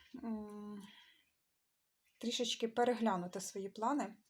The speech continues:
Останнім часом зауважила, що вишивка забирає занадто багато мого часу, і я приділяю йому занадто багато,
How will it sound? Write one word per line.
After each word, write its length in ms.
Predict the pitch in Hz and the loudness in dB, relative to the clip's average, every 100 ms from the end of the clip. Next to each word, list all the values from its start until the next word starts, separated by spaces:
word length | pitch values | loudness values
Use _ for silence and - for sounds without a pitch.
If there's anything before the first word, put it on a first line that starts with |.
| - - - - - - - - - - - | -20 -18 -18 -18 -20 -20 -20 -20 -20 -20 -6
Останнім 260 | 233 226 349 | 2 6 6
часом 280 | 320 311 254 | 6 6 6
зауважила, 440 | 254 269 269 254 | 6 6 8 6
що 280 | 240 - 220 | 4 0 0
вишивка 500 | 214 240 240 226 226 | 2 2 2 -2 0
забирає 500 | 226 226 220 220 220 | 0 0 2 2 0
занадто 720 | 208 208 226 226 208 - - | -2 4 8 8 6 2 -10
багато 480 | 190 208 196 190 208 | -4 0 0 0 -4
мого 260 | 202 196 202 | -6 -6 -4
часу, 520 | - 220 247 - 226 | -2 -2 -2 0 0
і 180 | 214 202 | 0 -4
я 200 | 208 214 | -2 -2
приділяю 720 | 214 214 202 208 196 196 190 | -2 -6 -4 -2 -2 -2 -4
йому 360 | 202 202 196 190 | -8 -6 -6 -4
занадто 500 | 214 208 196 190 202 | -4 -4 -6 -6 -6
багато, 800 | 196 196 190 - 190 190 190 | -4 -2 -2 -4 -6 -6 -6